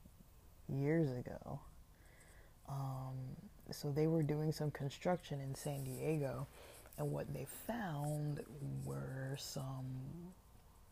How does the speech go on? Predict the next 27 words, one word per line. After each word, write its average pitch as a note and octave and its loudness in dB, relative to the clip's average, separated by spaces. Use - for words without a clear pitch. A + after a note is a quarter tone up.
bones. D3 2
I D#3 4
don't E3+ 4
know F3 4
if E3+ 2
it - 2
was D3 2
a C3+ 0
mammoth F#3+ 2
or C#3 -2
what C#3+ 0
kind D3+ 0
of - -6
animal, D3 0
but D3 4
there D3 4
were C#3+ 2
some C3+ 0
bones D#3 2
that C#3+ 0
they - -2
found C#3+ 0
while C#3 -2
they C#3 0
were C3+ 0
doing C3+ 0
some C3+ -4